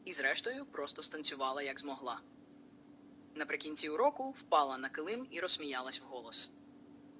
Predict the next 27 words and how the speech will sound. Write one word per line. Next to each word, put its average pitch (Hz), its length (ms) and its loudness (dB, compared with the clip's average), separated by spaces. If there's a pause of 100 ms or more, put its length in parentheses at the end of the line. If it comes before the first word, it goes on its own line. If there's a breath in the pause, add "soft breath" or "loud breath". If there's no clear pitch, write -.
(440)
Двадцять - 360 6
сорок 170 260 4
два. 185 240 8 (260)
Вона 160 220 6
написала 165 420 4
собі 143 240 2
у 143 60 -6
блокнот. 139 500 -8 (720)
"Я 170 140 6
не 180 100 4
пам'ятаю, 170 640 6
коли 160 200 -2
востаннє 196 540 2
сміялась 147 640 2
у 160 40 -6
середу 139 380 2
ввечері. 127 580 -2
Це 156 120 0
вже 156 160 4
досягнення". - 600 4 (2000)
Частина 185 400 6
один 175 140 -2
тиждень, 175 320 0 (140)
день 160 160 2
чотири, 151 380 -2
четвер. - 380 -8 (800)
Ранок. 156 480 8